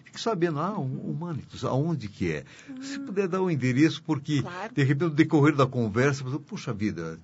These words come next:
Speaker 1: teve a, a entrevista com a Fernanda, mas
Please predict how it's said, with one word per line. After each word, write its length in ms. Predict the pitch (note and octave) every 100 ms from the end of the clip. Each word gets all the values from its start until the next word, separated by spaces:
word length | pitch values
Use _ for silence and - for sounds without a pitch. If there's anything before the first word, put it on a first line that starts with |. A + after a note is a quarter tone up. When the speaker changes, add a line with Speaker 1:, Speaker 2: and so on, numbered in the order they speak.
| -
Speaker 1:
teve 260 | F#3+ D#3
a, 520 | C#3+ A2+ G#2 F#2 E2+ E2 - - - -
a 120 | A#2
entrevista 500 | A#2 A2 G2+ G2+ A#2
com 260 | - A2+
a 80 | G#2
Fernanda, 500 | G2+ C#3 B2 C3+ D#3
mas 480 | D3 D3 C3+ - -